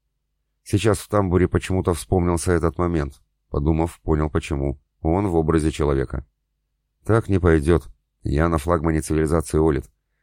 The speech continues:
Значит, должен выглядеть так же, как они". Поплыл и принял обычный для Олит вид. Попривыкал и полетел в рубку. Код набирать не пришлось. Лос ее любезно раскрыл перед ним. Ютл влетел в рубку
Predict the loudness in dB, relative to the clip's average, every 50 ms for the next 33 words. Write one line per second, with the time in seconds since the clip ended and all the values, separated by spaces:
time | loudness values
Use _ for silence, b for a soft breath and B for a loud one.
0 | _ -6 -4 -2 -2 -2 -2 -2 -2 0 0 2 2 2 0 0 0 0 -2 0
1 | 0 -2 -2 -2 -4 -6 -6 -8 -2 0 0 0 0 -2 -4 -2 -4 -2 -2 0
2 | -2 -2 -2 -6 -8 _ _ _ _ _ _ _ _ _ _ _ _ _ _ _
3 | _ _ _ _ _ _ _ _ _ _ _ _ _ 0 0 0 0 0 0 0
4 | 0 -2 -4 -4 -2 -2 -2 0 0 0 0 0 0 0 0 0 0 0 0 -2
5 | -2 -4 -4 -2 0 0 2 2 2 2 2 0 -2 0 0 -2 -2 -2 -6 -20
6 | _ _ _ _ _ _ -4 -4 -2 -2 -2 -2 -2 -4 -4 -2 -2 -2 -2 -2
7 | -4 -6 -4 -2 -2 -2 -2 -2 0 0 0 0 0 -2 -2 -4 -4 -4 -4 -4
8 | -4 _ _ _ _ _ _ _ _ -2 -2 0 0 0 0 2 2 2 2 0
9 | -2 -6 -4 -6 -6 -4 -2 -4 -4 -4 -8 _ _ _ _ _ _ _ _ -6
10 | -2 0 0 0 0 -2 -2 0 0 2 2 2 2 0 0 0 -2 -2 -4 -4
11 | -4 -2 -2 -2 0 -2 -2 -2 -2 -2 -4 -6 -6 -10 _ _ _ _ _ _
12 | _ _ _ _ _ _ _ _ _ -6 -2 0 0 2 2 2 2 2 2 0
13 | 0 0 2 2 2 2 2 2 0 0 -2 -2 -2 -2 -2 -2 -2 _